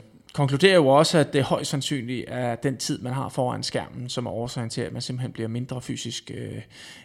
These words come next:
øh, aktiv. Og, øh, og, og det er, det er jo, det er jo, det er jo synd og ærgerligt, fordi der er så store konsekvenser på det, øh, rent sundhedsmæssigt.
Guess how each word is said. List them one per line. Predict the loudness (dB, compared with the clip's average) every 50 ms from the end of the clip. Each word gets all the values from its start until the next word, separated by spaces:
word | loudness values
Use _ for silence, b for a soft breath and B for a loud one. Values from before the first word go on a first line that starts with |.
| B
øh, | -14 -12 -12 -12
aktiv. | -10 -12 -12 -12 -10 -8 -8 -8 -8 -8
Og, | -6 -6 -4 -2 -2 -2 -4 -4
øh, | -4 -6 -6 -6 -6 -6 -8 B B B B B B B B B B B
og, | B -4 -4 -4 -6 -8
og | -2 4 6
det | 6 8 8 10
er, | 8 10 8 8 8 8 8 6 4 0 -10 -2 4
det | 6 8
er |
jo, | 8 8 6 4
det | 4 4
er | 6 6
jo, | 6 6 4 2 0 -2
det | 0
er | 2
jo | 2 2
synd | 4 4 4 4 4 4
og | 2 2 2 4
ærgerligt, | 6 4 4 4 4 2 0
fordi | 0 -2 0 0 0
der | 0 0
er | 0 0
så | 0 -2 -4
store | -2 0 0 0 0
konsekvenser | 0 -2 -4 -4 -4 -6 -4 -4 -4 -2 -2 -4
på | 0 0 2 2
det, | 2 2 0 0 -2
øh, | -2 -2
rent | -2 -2 -2 -2 -2
sundhedsmæssigt. | -2 0 0 0 0 0 -2 -2 0 0 0 0 0 -2 -4 -4 -4 -6